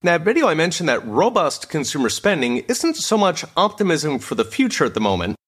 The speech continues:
as people trying to keep their head above water.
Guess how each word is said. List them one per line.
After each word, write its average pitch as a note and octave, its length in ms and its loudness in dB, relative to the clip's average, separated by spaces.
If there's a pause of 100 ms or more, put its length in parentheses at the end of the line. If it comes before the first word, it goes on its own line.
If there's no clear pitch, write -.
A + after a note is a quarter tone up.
(200)
as C#3 120 0
people A3 320 0
trying E3 400 0
to G3 160 -2
keep - 320 -6
their C#3+ 160 4
head A2 180 -4
above F2+ 480 -2
water. C#3+ 400 0